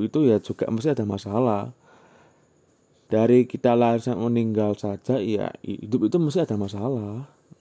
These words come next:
Gitu. Dan sebenarnya ya, <clears throat> kalau misalnya kita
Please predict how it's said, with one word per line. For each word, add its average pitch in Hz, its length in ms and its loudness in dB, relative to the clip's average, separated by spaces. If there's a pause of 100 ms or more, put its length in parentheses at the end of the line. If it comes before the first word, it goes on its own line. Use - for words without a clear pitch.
(260)
Gitu. - 320 -12 (3750)
Dan 120 560 0 (960)
sebenarnya 113 640 -6
ya, 101 240 0 (480)
<clears throat> 151 80 -8 (1300)
kalau 120 180 0
misalnya 127 640 2
kita 113 640 -2